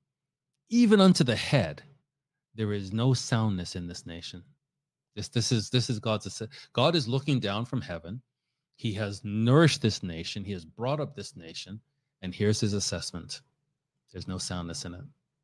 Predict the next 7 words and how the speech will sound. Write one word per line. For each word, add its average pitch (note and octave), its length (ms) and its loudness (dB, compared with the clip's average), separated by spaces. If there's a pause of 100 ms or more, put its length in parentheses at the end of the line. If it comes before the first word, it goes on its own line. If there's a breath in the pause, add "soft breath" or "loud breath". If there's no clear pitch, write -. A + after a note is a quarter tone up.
(1000 loud breath)
But B2+ 160 2
wounds G#2+ 920 6 (920)
and A2+ 220 0
bruises B2+ 720 8 (800)
and G#2+ 160 -2 (160)
putrefying B2+ 680 4
sores, F#2 640 -6